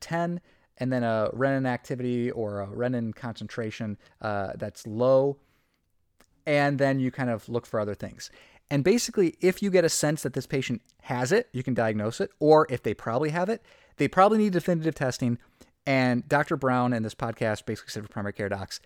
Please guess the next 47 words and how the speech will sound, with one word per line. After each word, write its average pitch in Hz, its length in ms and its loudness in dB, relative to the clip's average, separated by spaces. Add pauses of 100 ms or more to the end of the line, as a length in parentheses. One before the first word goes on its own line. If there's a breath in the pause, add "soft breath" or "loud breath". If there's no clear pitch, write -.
(100)
"Hey, 170 240 2 (260 soft breath)
just - 240 2
go, 160 380 6 (340)
just - 360 -6
go 156 160 2
send 151 200 0
those 139 120 2
to 139 100 -2
a - 20 2
nephrologist 101 500 -6
then. - 220 -16
If - 160 -8
you're 123 120 0
that 143 160 2
concerned 135 320 -4
about 110 180 0
it, 104 80 -6
you 117 80 -4
wanna 123 100 0
get 117 140 -2
definitive 104 300 -8
testing, 101 280 -8
that's 98 200 -12
fine." - 220 -16 (320 loud breath)
Now, 165 220 2
let's 165 160 2
say 202 60 4
you 190 60 6
don't 180 100 4
have 175 100 6
access 160 380 2
to 139 60 -2
a 120 40 0
nephrologist, 98 600 -6
or 120 260 0
you're 120 200 -2
in 127 60 0
a 120 40 -2
rural 139 260 2
area 127 340 2 (220 soft breath)
without 139 320 2
access, 139 340 0
your 127 80 -4
patients 123 300 -8
can't 104 160 -10
afford 147 260 -2
it. 180 160 0